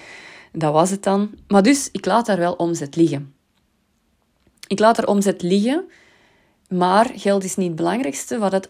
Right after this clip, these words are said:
allerbelangrijkste is voor mij, dat is die vrijheid als ondernemer. Ik zeg het, ik ben geen ondernemer geworden. Ik ben niet mijn eigen baas geworden om dan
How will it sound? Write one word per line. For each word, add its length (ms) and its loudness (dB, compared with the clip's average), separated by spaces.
allerbelangrijkste 960 0
is 300 -8
voor 220 -8
mij, 400 0
dat 140 -4
is 240 -2
die 320 -6
vrijheid 800 2
als 320 0
ondernemer. 880 -2
Ik 120 -6
zeg 180 -2
het, 180 -2
ik 100 -10
ben 180 -6
geen 280 0
ondernemer 640 -2
geworden. 540 -6
Ik 140 -4
ben 160 -4
niet 140 0
mijn 160 0
eigen 360 -4
baas 320 0
geworden 540 -6
om 180 -8
dan 360 -2